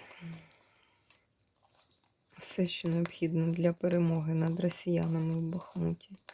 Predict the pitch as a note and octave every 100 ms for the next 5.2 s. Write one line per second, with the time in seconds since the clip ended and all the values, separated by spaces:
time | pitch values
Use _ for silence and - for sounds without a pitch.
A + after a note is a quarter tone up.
0 | - - - - - - E3+ E3 E3+ E3+
1 | E3+ - E3+ E3 F3+ E3+ E3+ E3+ E3+ -
2 | F#3 E3+ F3 E3+ - - E3+ F3 - -
3 | - E3 D#3+ F3+ E3+ E3 E3 - F#3 F3+
4 | F3 E3+ E3+ - F3 E3+ E3+ F3 E3+ E3+
5 | - F3